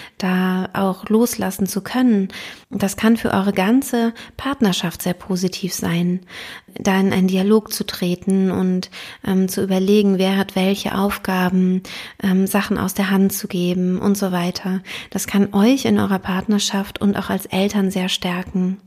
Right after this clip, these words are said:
Ich hatte damals das Glück, dass ich einen Partner an meiner Seite hatte, der,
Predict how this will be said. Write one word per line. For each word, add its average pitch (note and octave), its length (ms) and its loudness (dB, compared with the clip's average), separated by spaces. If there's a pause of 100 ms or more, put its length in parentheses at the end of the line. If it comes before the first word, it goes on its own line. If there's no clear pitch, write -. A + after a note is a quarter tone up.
(580)
Ich G#3 180 0
hatte A3+ 160 2
damals G3+ 400 4
das - 200 -4
Glück, A3+ 200 0
dass G3+ 160 -2
ich G3+ 140 -4
einen F#3+ 180 0
Partner F#3+ 320 -2
an G3+ 120 2
meiner F#3+ 220 4
Seite F#3 360 -2
hatte, F#3+ 240 -2
der, F#3 420 0